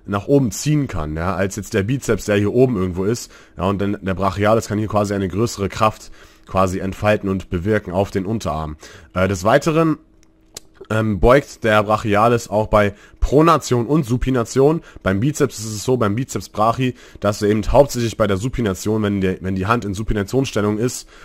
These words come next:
ähm, dass er eben da hauptsächlich den, den Arm beugt, aber der Brachialis eben auch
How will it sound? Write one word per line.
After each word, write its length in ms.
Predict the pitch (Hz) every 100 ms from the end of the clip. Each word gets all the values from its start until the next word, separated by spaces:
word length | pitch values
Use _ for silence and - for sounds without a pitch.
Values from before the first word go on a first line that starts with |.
| - -
ähm, 160 | 90 92
dass 200 | 98 101
er 40 |
eben 140 | 101 98
da 260 | 107 110
hauptsächlich 480 | 101 95 - 90 87
den, 280 | 92 87 90 - - -
den 120 | 90
Arm 240 | 87 101 92
beugt, 360 | 107 135 -
aber 200 | 98 113
der 80 | 110
Brachialis 580 | 98 98 101 101 110 101
eben 160 | 98
auch 260 | 85 101